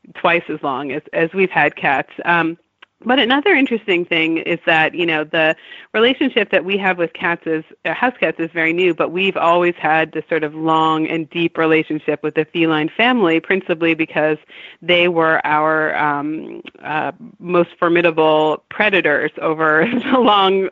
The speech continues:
the long haul, things like cave lions and saber-toothed tigers and all these ferocious, um, uh, distant cousins of the house cat. You know,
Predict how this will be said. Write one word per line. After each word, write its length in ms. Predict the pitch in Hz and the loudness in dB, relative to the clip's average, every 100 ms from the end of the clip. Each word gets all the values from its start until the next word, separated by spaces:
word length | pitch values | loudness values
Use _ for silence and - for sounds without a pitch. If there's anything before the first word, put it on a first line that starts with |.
| 180 | -2
the 100 | 190 | 2
long 300 | 190 185 185 | 4 4 2
haul, 300 | 185 180 156 | 2 2 2
things 200 | 160 170 165 | 0 -2 -2
like 180 | 160 - | -4 -2
cave 300 | - 269 220 | 0 0 2
lions 420 | 214 208 190 170 | 2 4 0 -2
and 140 | 160 - | -14 -2
saber-toothed 560 | 285 240 240 233 214 | -2 0 -2 -4 -2
tigers 460 | 214 175 170 170 165 | 0 0 2 0 0
and 100 | 185 | 0
all 120 | 220 | 0
these 180 | 202 185 - - - - - | 2 -2 -4 -20 -20 -20 -2
ferocious, 720 | 202 185 214 285 - 196 170 - - | 2 4 4 2 2 0 0 -4 -2
um, 400 | 185 170 170 170 - - - - - - | 0 2 0 -4 -10 -20 -18 -18 -20 -4
uh, 480 | 175 165 156 160 170 | 0 2 2 2 -2
distant 440 | 175 240 226 190 | -2 0 0 0
cousins 440 | - 240 233 190 170 | 0 -2 2 0 2
of 120 | 170 | 0
the 60 | 165 | 0
house 240 | 170 165 - | 0 0 -2
cat. 280 | - 156 160 | -2 0 -2
You 100 | 180 | 0
know, 260 | 165 160 | -2 -2